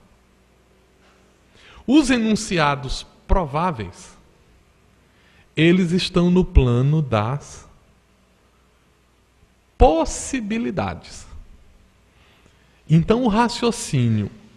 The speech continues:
baseado nas possibilidades,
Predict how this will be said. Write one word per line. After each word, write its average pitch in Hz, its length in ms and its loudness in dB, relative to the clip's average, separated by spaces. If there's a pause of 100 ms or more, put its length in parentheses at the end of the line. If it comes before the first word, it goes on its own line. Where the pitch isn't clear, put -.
(180)
baseado 127 720 0
nas 135 280 -8
possibilidades, 104 1160 -4